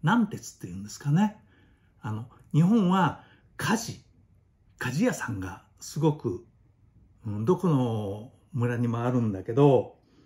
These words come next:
あの、刀鍛冶っていうのは、すごく別物なんですよね。だから、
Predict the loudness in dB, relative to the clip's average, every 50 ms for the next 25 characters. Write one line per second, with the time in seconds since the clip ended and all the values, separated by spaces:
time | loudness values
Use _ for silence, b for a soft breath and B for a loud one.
0 | b b b b b b b b b _ -20 -16 -12 -12 -12 -10 -12 -12 -14 -16
1 | -10 -6 -6 0 2 2 2 2 0 -2 0 0 0 0 -2 -8 -10 -8 -6 -6
2 | -4 0 0 2 2 2 2 2 2 2 2 2 2 0 -2 -4 b b b b
3 | b b b b b _ _ _ _ -18 -8 -4 -2 0 0 0 0 -2 -4 -4
4 | -6 -10 -2 4 4 4 6 6 4 4 4 4 4 4 2 2 0 -2 -4 -8
5 | -8 -4 -2 0 0 -2 -4 -10 _ _ _ _ _ _ _ _ _ _ _ _
6 | _ _ _ _ _ _ _ _ _ _ _ _ _ _ _ -4 -2 -2 0 0
7 | 0 -2 -2 -4 -8